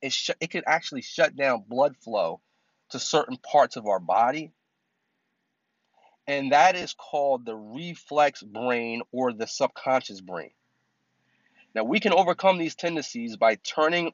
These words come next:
on our conscious brain and becoming aware of what's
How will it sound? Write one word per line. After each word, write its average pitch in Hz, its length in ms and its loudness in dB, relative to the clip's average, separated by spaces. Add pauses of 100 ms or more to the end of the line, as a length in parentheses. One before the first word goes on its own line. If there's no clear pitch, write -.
on 120 480 4 (260)
our 117 200 0
conscious 156 460 2
brain 95 480 -6 (320)
and 135 60 -4
becoming 156 440 0
aware 135 600 4
of 120 140 -2
what's 127 320 -4